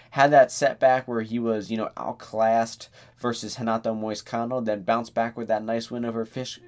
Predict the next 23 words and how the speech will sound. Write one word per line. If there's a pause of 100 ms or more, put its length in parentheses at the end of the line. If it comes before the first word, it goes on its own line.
(100)
Chris
Fishgold. (460)
Um,
you
know,
that's
just
going
off
of
memory.
I'm
not
even
looking
at
his
record.
I'm
just,
you
know,
really